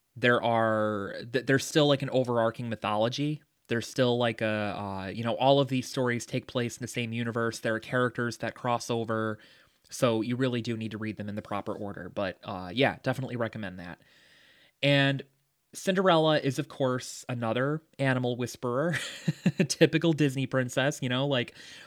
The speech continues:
on this podcast, I've talked so far about Snow White, I've talked about Aurora, I'm now talking about Cinderella, and one thing that all three of them have in common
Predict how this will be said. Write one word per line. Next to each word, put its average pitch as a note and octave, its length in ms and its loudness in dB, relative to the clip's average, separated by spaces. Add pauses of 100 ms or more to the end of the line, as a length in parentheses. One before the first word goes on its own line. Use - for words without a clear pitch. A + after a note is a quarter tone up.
(200)
on C#3 140 8
this C#3 160 2
podcast, C3+ 560 0
I've B2 120 0
talked B2 260 -2
so C3 180 -2
far A#2+ 240 2
about A#2 240 0
Snow A#2 220 -2
White, F3 380 2
I've A#2+ 140 -4
talked A2+ 280 -4
about G#2+ 200 -2
Aurora, D#3+ 560 0
I'm A2+ 120 -4
now A2 180 -2
talking G#2+ 380 -4
about G#2+ 260 -4
Cinderella, E3+ 680 2 (400)
and A2+ 180 2
one F3+ 180 4
thing F3 200 2
that D#3 180 0
all D3+ 200 4
three D3 240 0
of C#3 80 -2
them C#3+ 120 -2
have B2+ 200 0
in D3 100 -2
common G#2 480 -4